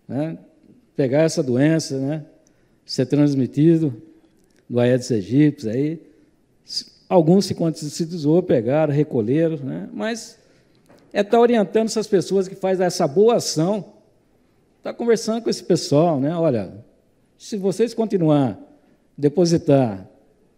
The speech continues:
em qualquer lugar, isso vai, não, não vai levar mais." Quem sabe assim tenta minimizar esse, isso que vem acontecendo. Ah,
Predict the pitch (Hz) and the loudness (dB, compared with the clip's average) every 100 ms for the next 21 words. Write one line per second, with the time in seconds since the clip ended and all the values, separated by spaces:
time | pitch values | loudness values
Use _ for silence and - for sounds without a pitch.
0 | _ _ _ _ _ - 135 139 156 175 | _ _ _ _ _ -10 0 2 4 2
1 | 143 135 135 131 180 - 233 240 262 254 | 4 4 4 0 -6 -8 -8 -4 -4 -2
2 | 247 254 240 220 226 196 180 151 - - | 2 2 2 0 -2 0 0 0 -2 -8
3 | - _ 254 226 - 185 180 180 - 151 | -14 _ -4 -4 -2 -2 0 -2 -2 -2
4 | 180 185 - 175 185 175 165 175 185 147 | -4 -4 -8 -6 -4 -4 -4 -2 -2 -2
5 | 143 147 151 - 170 156 _ _ _ _ | -2 -2 -4 -8 -10 -12 _ _ _ _
6 | _ _ 165 - 143 151 151 156 151 143 | _ _ -16 -10 -2 0 0 -2 0 0
7 | - 80 - - _ _ _ _ _ _ | -2 -10 -12 -20 _ _ _ _ _ _
8 | _ 135 135 139 143 | _ -2 2 2 2